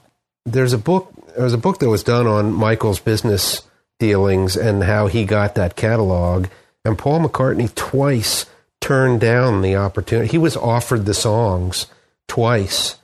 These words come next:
and turned down the opportunity to bid both times and was not, in fact, outbid by Michael Jackson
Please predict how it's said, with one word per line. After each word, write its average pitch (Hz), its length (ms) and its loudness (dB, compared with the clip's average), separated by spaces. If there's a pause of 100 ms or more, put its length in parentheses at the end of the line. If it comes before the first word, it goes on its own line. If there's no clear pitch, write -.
(280)
and 113 240 0
turned 117 260 0
down 110 280 2
the 101 100 2
opportunity 101 440 -2
to 95 60 -2
bid 104 320 0
both 101 260 -2
times 110 420 0
and 104 160 -2
was 104 140 -2
not, 117 440 0 (400)
in 98 120 -2
fact, 95 500 -2
outbid 113 640 0
by 98 140 -2
Michael 101 360 -2
Jackson 95 720 -2